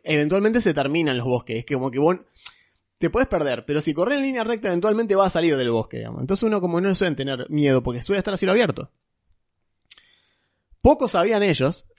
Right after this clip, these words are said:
que, <laughs> eh, el centro de un bosque completo puede ser la guarida de un, de un dragón verde. Se puede extender por un montón de territorio.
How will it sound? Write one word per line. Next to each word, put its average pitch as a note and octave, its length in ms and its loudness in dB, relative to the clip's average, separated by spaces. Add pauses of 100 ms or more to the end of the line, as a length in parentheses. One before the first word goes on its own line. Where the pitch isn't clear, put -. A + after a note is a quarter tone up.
(140)
que, E3+ 360 10
<laughs> - 60 -12
eh, D3 720 2 (440)
el C#3 180 -4
centro A3+ 340 2
de G#3+ 60 2
un G#3 80 -4
bosque A3 320 6
completo F#3 500 2
puede F3 160 2
ser E3 120 -2
la D#3 60 2
guarida C#3 360 2
de B2+ 80 0
un, A#2 360 -6
de B2+ 80 -2
un B2+ 60 -4
dragón A#2+ 200 -4
verde. G#2+ 120 -6
Se D3 140 0
puede F#3+ 140 2
extender F3 280 2
por D#3 120 2
un C#3 360 -4
montón B2 460 -2
de C#3 60 0
territorio. G#2+ 500 -6